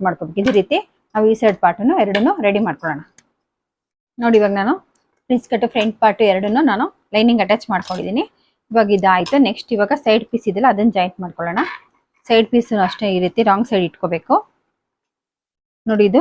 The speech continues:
ಸೀದಾ ಇದೆ, ಇದು ಉಲ್ಟಾ, ಇವೆರಡನ್ನೂ ಈ ರೀತಿ ಆಪೋಸಿಟ್ ಇಟ್ಕೊಂಡು ಇದನ್ನು ಲೈನಿಂಗ್ ಇದೆಯಲ್ಲ ಇದನ್ನು ಆಪೋಸಿಟ್ ಹೀಗೆ ಇಟ್ಕೋಬೇಕು. ಈ ರೀತಿ ಆಪೋಸಿಟ್ ಎರಡು ಈ ತರ ಈ ರೀತಿ ಇಟ್ಕೊಂಡು ಮತ್ತೆ ಇದನ್ನ ಸ್ಟಿಚ್ ಮಾಡ್ಕೋಬೇಕು.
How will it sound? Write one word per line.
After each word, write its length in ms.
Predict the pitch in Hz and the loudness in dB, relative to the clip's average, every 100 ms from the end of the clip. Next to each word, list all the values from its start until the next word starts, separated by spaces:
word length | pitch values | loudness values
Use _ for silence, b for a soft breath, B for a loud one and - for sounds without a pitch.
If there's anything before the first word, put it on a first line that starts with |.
| - | 2
ಸೀದಾ 280 | 240 214 208 | 2 4 4
ಇದೆ, 120 | 185 320 262 | 4 4 4
ಇದು 100 | 233 | 4
ಉಲ್ಟಾ, 200 | 185 175 165 - | 4 4 0 0
ಇವೆರಡನ್ನೂ 380 | 202 190 214 240 | 0 2 4 4
ಈ 20 | 185 | 2
ರೀತಿ 140 | 190 226 180 | 0 2 2
ಆಪೋಸಿಟ್ 400 | - 214 196 - 165 | 0 0 -2 -4 -10
ಇಟ್ಕೊಂಡು 360 | _ 185 202 381 _ _ _ _ 226 | _ -4 -2 -4 _ _ _ _ 2
ಇದನ್ನು 220 | 226 233 196 | 4 6 6
ಲೈನಿಂಗ್ 340 | 202 226 220 202 | 4 2 2 2
ಇದೆಯಲ್ಲ 220 | 185 254 196 | 4 4 4
ಇದನ್ನು 200 | 226 285 202 | 4 4 2
ಆಪೋಸಿಟ್ 380 | - 202 233 254 | 2 0 0 -2
ಹೀಗೆ 180 | 180 196 180 | -2 0 0
ಇಟ್ಕೋಬೇಕು. 420 | - 160 151 - _ _ _ _ _ _ - | 0 -4 -4 -10 _ _ _ _ _ _ -6
ಈ 40 | 180 | -4
ರೀತಿ 160 | 170 - | -4 -2
ಆಪೋಸಿಟ್ 380 | 185 - 202 202 185 | -2 0 0 2 2
ಎರಡು 180 | 180 220 | 4 4
ಈ 20 | 196 | 2
ತರ 80 | 180 180 | 2 2
ಈ 20 | 196 | 2
ರೀತಿ 180 | 185 202 | 2 0
ಇಟ್ಕೊಂಡು 360 | 185 - 202 427 - _ - | -2 -4 0 0 -2 _ -8
ಮತ್ತೆ 160 | 214 240 | -2 2
ಇದನ್ನ 180 | 202 220 359 | 2 2 -2
ಸ್ಟಿಚ್ 180 | 254 233 202 | -4 -4 -4
ಮಾಡ್ಕೋಬೇಕು. 460 | 170 170 160 - | -4 -6 -10 -12